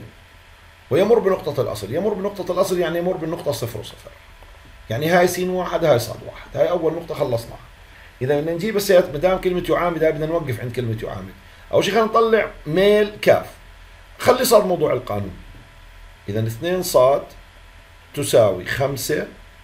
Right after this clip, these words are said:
ناقص ثلاثة س. قسم على اثنين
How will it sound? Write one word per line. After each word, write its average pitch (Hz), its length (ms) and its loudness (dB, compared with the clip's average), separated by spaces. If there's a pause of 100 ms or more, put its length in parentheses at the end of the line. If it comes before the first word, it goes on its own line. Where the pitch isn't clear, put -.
(380)
ناقص 143 480 0
ثلاثة 117 420 0
س. 147 140 -8 (960)
قسم 170 380 -2
على 135 80 0
اثنين 127 500 -2